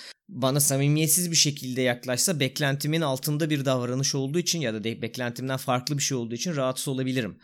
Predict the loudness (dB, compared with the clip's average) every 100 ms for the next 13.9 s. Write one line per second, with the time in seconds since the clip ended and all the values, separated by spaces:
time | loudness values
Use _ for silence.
0 | -20 -20 -14 -6 0 0 0 -4 -6 -6
1 | -8 -14 -20 -16 -2 0 2 0 -2 0
2 | 2 2 2 2 2 0 0 0 0 -2
3 | -2 -4 -4 -2 -2 0 0 0 -4 -2
4 | -4 -6 -14 -16 -8 -4 0 2 2 4
5 | 4 4 4 4 4 2 -2 _ -20 -20
6 | -6 -2 -2 -2 0 0 0 0 0 0
7 | 0 -2 -2 0 2 0 -2 -6 _ _
8 | _ -6 0 2 2 2 2 0 0 0
9 | 0 0 2 0 0 0 0 2 4 4
10 | 4 4 4 2 0 -2 0 2 2 0
11 | -8 -10 -10 -10 -8 -8 -10 -12 -10 -2
12 | 2 2 2 0 0 2 2 4 4 6
13 | 4 4 2 0 0 2 2 0